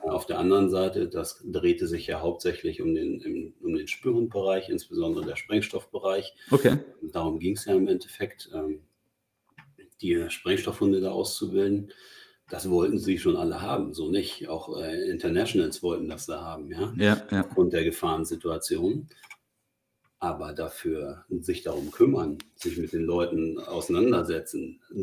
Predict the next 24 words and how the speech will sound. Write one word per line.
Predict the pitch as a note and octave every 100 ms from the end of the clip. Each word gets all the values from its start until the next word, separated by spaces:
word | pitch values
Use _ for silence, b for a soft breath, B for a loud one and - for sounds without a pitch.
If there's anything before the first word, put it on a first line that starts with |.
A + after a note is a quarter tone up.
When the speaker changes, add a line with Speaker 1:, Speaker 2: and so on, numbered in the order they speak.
| F#2
Speaker 1:
etwas | - E2+ E2 -
für | F2
die | D#2+
Hunde | G2 C#3+ F2+
tun, | - F#2 - - B B B -
äh, | D#2
eine | D#2 D#2+
Zwingeranlage | - A2+ C#3+ C3+ F#2 E2+ E2 E2
bauen, | D#2 D#2+ D#2 D2+ D#2
wobei | E2 E2 E2 D#2 C#2+ C#2+ C2+ - -
über | G#2 F#2+
vierzig | - G2 - E2 -
Grad | E2+ F2+ F#2+
auch | -
eine | F2 -
Klimaanlage | - D3+ F2 E2+ E2+ D#2+ E2+
verbaut | - E2 E2 E2
sein | - D#2+ D#2+
muss, | E2+ -
ja, | - - - B B _
wo | - F2+ F#2
die | F#2+ G2 -
eigenen | F2 F#2+ G2+ F#2 F2 F2 E2+
Kollegen | - F2 F2 A2 B2 G2 E2+ F2+